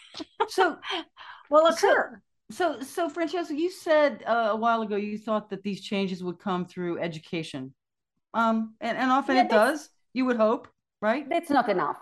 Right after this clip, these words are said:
Speaker 3: you know. I'm saying that that one for sure is a very powerful technique of evolution.
Speaker 2: Mm-hmm.
Speaker 3: And I think that already changing the way we are telling story to children is very important because, you know, to, to make a point about what you were saying about killing,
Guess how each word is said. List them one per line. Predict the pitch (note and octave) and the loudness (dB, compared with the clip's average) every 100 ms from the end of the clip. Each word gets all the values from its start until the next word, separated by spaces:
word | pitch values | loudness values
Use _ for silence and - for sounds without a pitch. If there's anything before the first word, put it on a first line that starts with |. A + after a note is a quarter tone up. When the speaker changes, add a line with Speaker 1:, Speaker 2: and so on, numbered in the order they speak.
| F3+ | -2
Speaker 3:
you | F3+ | 2
know. | F#3 F#3+ | 2 2
I'm | A#3 A#3+ | 0 0
saying | - C4+ | 0 2
that | A3+ D#3+ | 2 2
that | B3 C4+ | 0 2
one | C4+ C4 B3+ | 0 -2 -4
for | - G#3 | -6 -6
sure | - - B3 B3+ | -4 0 2 2
is | - G#3 E3+ | 2 -2 0
a | G3 F#3 F3+ - - | 0 0 -4 -12 -6
very | F#3 A3+ | 0 0
powerful | A3+ G3+ G3+ G#3+ G3+ - A3 | 0 0 2 2 -2 0 0
technique | A3 G#3+ F#3+ F#3+ G3 - - | 0 -6 -4 -2 -2 -4 -4
of | F3 | -2
evolution. | F3 E3 E3+ F#3+ B3 B3+ C#4+ D4 - _ G3 | 0 0 -2 -4 -2 0 0 -2 -14 _ -10
Speaker 2:
Mm-hmm. | G#3+ | -2
Speaker 3:
And | A3 A3+ G#3+ | 0 2 2
I | A3 G#3+ | 2 0
think | - B3 | -2 0
that | A3 | 0
already | G#3 F#3+ G#3 | 0 -2 -4
changing | G3+ - G#3 G#3+ G3+ A3 G#3+ G#3+ | -8 -4 -2 -2 -2 0 0 0
the | F#3+ | -2
way | F3+ F#3+ G3 | 0 0 0
we | F3+ | 0
are | F#3+ | -2
telling | - F3+ E3+ | -2 -4 -6
story | - G3 G3 F#3 | -2 0 0 -4
to | F#3 F3 - | -6 -6 -8
children | - G#3+ G#3 A3+ A#3+ B3 B3 - | -6 -4 -2 -2 0 -2 -4 -10
is | E3 | -4
very | G3 F3+ | 0 0
important | - G#3 A3 A#3+ | 4 4 4 0
because, | B3 C#4 | 0 0
you | C#4 | 2
know, | A#3 - | 0 -2
to, | C4 B3+ - | -6 -8 -4
to | C#4 | 0
make | F4+ | 0
a | D#4+ | 0
point | - F#3+ F#3 | 0 -2 0
about | F3 E3+ | 0 0
what | F#3 F#3 | -2 -4
you | F#3+ | -4
were | |
saying | - F#3+ F#3 | -2 -2 0
about | E3+ D#3+ | -2 -4
killing, | - F#3 F3 | -4 -2 -2